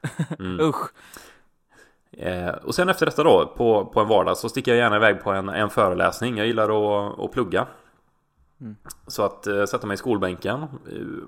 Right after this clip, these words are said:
Speaker 2: några timmar, se någon bra föreläsare. Eh, och sen hem. Eh, och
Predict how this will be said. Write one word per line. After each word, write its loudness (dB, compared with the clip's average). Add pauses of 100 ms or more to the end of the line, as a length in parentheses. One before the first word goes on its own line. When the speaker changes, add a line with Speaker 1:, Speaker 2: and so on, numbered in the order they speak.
(160)
Speaker 2:
några 0
timmar, 4
se -2
någon 0
bra 4 (840)
föreläsare. 6 (520)
Eh, 2 (120)
och -4
sen -2
hem. 0 (1400)
Eh, -2 (100)
och 0